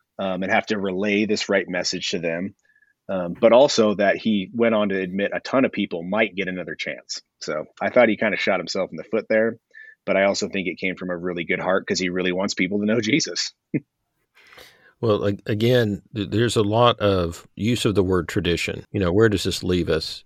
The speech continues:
Speaker 2: And he says, "With the traditional view of hell." And that kind of seems to be the answer that I get a lot from at least evangelical folks, is that, "Well, this is the traditional view." But the irony of that is,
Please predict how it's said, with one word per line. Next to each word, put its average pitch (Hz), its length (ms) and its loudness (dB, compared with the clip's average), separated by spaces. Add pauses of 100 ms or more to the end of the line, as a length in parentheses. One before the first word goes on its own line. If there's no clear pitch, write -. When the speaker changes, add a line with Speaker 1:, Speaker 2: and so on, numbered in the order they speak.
(160)
Speaker 2:
And 95 280 -4
he 98 160 -4
says, 98 280 0
"With 107 140 2
the 101 100 0
traditional 92 600 0
view 87 200 -2
of 80 100 -6
hell." 90 360 2 (380)
And 101 160 0
that 139 220 0
kind 117 420 -2
of 92 140 -2 (100)
seems 147 400 -2
to 110 100 -2
be 101 160 2
the 87 260 -2
answer 101 280 -2
that 85 160 0
I 85 80 -2
get 92 160 -2
a 90 60 -2
lot 80 300 -2 (160)
from 82 360 -6 (640)
at - 100 -20
least 117 220 -2
evangelical 101 600 2
folks, 87 380 -2
is 90 180 -2
that, 85 320 0 (500)
"Well, 110 240 4
this 113 240 2
is 107 100 0
the 104 100 2
traditional 92 720 -2 (120)
view." 101 500 -2 (180)
But 110 100 0
the - 140 -2
irony 120 480 4
of 90 120 -2
that 82 240 0
is, 92 300 -4